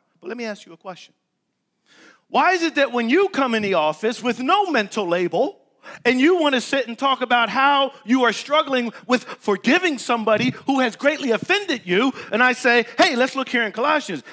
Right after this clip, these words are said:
just as the Lord Jesus Christ has forgiven you, so you too must forgive others." Okay? You good? Go. How come you're not okay? How come you don't walk out the office and that burden j-, is just gone?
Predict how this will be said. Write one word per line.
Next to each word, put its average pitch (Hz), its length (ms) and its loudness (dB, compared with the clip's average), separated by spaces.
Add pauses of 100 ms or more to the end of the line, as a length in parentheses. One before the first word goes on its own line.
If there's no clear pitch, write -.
just 240 200 -2
as 196 120 -2
the 185 80 -10
Lord 185 180 -4
Jesus 160 220 -16
Christ 226 240 -10
has 170 140 -10
forgiven 165 300 -10
you, 269 200 -4 (100)
so 220 220 -4
you 208 200 -6
too 285 240 -6 (380)
must - 420 -6
forgive 170 300 -4
others." 285 380 -4 (180)
Okay? 311 300 -2 (200)
You 160 100 -20
good? 339 200 0 (160)
Go. 240 300 0 (160)
How 226 100 2
come 226 160 -6
you're 294 160 -4
not 170 160 -2
okay? - 400 -14 (1700)
How 277 140 2
come 277 140 -2
you 320 120 0
don't 294 120 -4
walk 226 200 0
out 202 160 0
the 202 80 -6
office 208 420 -2
and 208 120 -2
that 202 200 0 (260)
burden 208 360 0
j-, 226 80 -14
is - 120 -10
just - 240 -8
gone? 165 440 -10